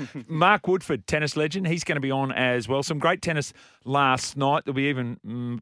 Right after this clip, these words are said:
Speaker 2: greater, well, not greater, but as great <laughs> tennis tonight as well. Rugby sevens player Dominic Dutoy.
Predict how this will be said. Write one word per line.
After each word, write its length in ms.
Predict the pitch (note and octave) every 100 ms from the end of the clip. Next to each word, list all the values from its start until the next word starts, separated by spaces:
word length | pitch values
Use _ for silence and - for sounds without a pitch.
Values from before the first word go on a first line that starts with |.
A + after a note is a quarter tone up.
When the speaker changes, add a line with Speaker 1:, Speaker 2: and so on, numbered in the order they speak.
| -
Speaker 2:
greater, 300 | A#2+ C3 C3+
well, 260 | - A#2 F#2+
not 220 | A2 A#2+
greater, 300 | - G#2 D3
but 140 | A2 -
as 200 | C3+ D3+
great 280 | - C3 G#2
<laughs> 80 | -
tennis 300 | D3+ A#2+ - - - -
tonight 460 | - C3+ C3 C3 -
as 380 | A#2+ A#2 A#2 G#2+
well. 300 | A2+ C3+ C#3+ -
Rugby 320 | E3 A3 G3+
sevens 420 | - F3+ F#3 G3
player 360 | - D#3 B2 A2+
Dominic 440 | A2+ E3 D#3+ D#3
Dutoy. 520 | - B2 - F3+ D3+